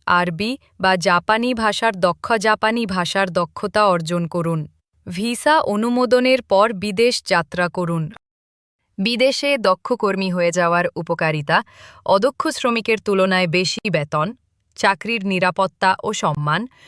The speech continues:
উন্নত প্রযুক্তি শিখবার সুযোগ, পরিবারের ভবিষ্যৎ নিরাপদ করা এবং দেশের অর্থনীতিতে অবদান রাখা।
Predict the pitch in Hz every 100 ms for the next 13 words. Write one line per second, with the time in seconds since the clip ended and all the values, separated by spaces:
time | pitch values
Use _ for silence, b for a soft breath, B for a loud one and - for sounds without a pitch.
0 | b b 240 240 262 269 269 - 208 196
1 | 247 - 233 - 175 156 180 170 - 160
2 | 196 254 - _ _ _ - 240 254 262
3 | 254 269 254 196 190 208 - 202 170 180
4 | 175 170 165 180 - 170 160 214 247 b
5 | b - 202 220 208 151 190 - 285 277
6 | - 185 185 - 190 175 175 220 240 -
7 | 170 160 156 147 147 147 135 165